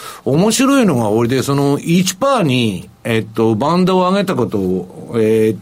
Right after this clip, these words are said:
と、バンド上げたんでね、えー、零点五パーから、すぐ一パーまでやるのかと思ったら、まあ、みんなどこら辺の、その、目処で落ちかす、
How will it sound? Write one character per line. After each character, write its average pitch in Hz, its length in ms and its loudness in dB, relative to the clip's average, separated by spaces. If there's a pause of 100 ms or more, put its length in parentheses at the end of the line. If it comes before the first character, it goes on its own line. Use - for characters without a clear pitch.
と、 107 1000 2 (680)
バ 135 200 0
ン 156 60 0
ド 160 80 2
上 147 120 0
げ 185 120 0
た 170 120 -2
ん 104 60 -2
で 98 100 -4
ね、 190 340 0
え 117 260 0
ー、 - 20 0
零 117 160 2
点 104 160 -4
五 98 120 -2
パ 98 180 -4
ー 85 80 -6
か 85 60 -6
ら、 78 300 -10 (300)
す - 160 -2
ぐ 285 140 2
一 170 220 -2
パ 247 140 0
ー - 20 2
ま 151 120 0
で 104 80 0
や 110 120 2
る 190 80 -2
の 220 100 0
か 131 120 0
と 104 80 -2
思 98 180 -2
っ 85 40 -6
た 90 140 -6
ら、 90 400 -4 (320)
ま 185 120 0
あ、 175 100 2
み 190 200 2
ん 254 120 4
な 254 100 2
ど 196 180 2
こ 254 120 2
ら 262 120 0
辺 247 1500 2
の、 240 240 2
そ 165 160 -2
の、 165 140 0
目 180 140 0
処 180 120 0
で 131 80 0
落 117 240 0
ち - 140 -8
か 170 200 -2
す、 - 100 -12